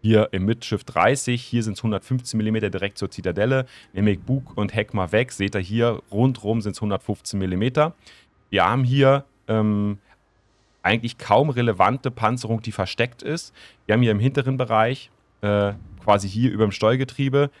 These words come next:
da drinne gibt's nochmal einen Panzerungsbereich, der hundertfünfzehn Millimeter hat, um eben das Steuergetriebe und die Schraube zu schützen.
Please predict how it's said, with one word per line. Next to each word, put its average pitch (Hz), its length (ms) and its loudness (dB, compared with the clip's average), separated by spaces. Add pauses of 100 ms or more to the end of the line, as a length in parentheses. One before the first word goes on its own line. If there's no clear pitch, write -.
(100)
da 110 180 4
drinne 120 380 0
gibt's 107 220 -6
nochmal 107 300 -4
einen 98 180 -8
Panzerungsbereich, 101 640 -4
der 92 120 -6
hundertfünfzehn 104 640 -4
Millimeter 95 460 -2
hat, 98 180 0
um 101 140 -4
eben 92 140 -12
das 92 120 -12
Steuergetriebe 101 540 -2
und 90 100 -6
die 85 60 -10
Schraube 143 320 2
zu - 120 -8
schützen. 120 500 -2